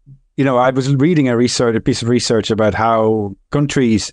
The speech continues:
in all over the world, all the U N and member states, how they are planning for climate change and how to respond to it, how to respond to floods, droughts, all that sort of stuff.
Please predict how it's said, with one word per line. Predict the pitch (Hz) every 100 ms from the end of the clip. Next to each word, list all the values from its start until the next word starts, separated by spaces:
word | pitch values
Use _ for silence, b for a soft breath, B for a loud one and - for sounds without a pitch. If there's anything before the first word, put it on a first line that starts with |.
| _
in | 139 135 131
all | 127 170
over | 165 143
the | 131
world, | 117 117
all | 143
the | 131
U | 127
N | 123
and | 117
member | 113 113 104
states, | 110 104
how | 110 139
they | 135 131
are | 127 120 110 B B B B _ _ _ -
planning | 151 165 156 131
for | - 139 131 127 120 113 -
climate | - 135 120 113
change | 113 107
and | 110
how | 120 127
to | 117
respond | 113 - 208 160
to | 123
it, | 98
how | 101 127
to | 135 123
respond | 120 - 117 107
to |
floods, | 104 131 117 110
droughts, | 98 113 110 104
all | 127
that | 127 104
sort | 101
of | 90
stuff. | 101 85